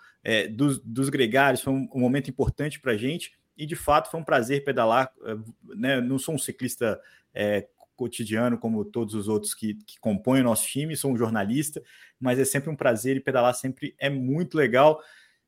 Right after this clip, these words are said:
E é uma honra ter dois, duas pessoas aqui comigo nesse programa de tão alto gabarito.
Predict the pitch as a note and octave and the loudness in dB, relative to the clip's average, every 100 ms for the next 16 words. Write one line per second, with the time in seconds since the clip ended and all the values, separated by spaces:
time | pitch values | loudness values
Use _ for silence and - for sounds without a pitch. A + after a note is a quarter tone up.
0 | _ - F3 G#3 F3+ F#3 G3 F3+ F#3 F3+ | _ 2 6 8 8 8 6 6 4 6
1 | F3 G3 - - - D3+ G3+ G3 - F#3 | 4 4 0 -8 -4 2 4 2 2 2
2 | - F3+ F3+ E3 - E3+ E3 - D#3+ D3 | 2 2 2 0 -4 -8 -10 -6 -4 -2
3 | E3+ D#3+ E3 - E3+ C3+ C3 C#3+ E3+ F3 | -2 -2 -2 -2 -2 0 2 2 0 0
4 | F3 D#3+ - D#3+ E3+ D3+ D3+ E3+ E3+ E3+ | -2 -6 -6 -2 2 2 2 0 2 4
5 | C#3+ C#3+ | 2 -2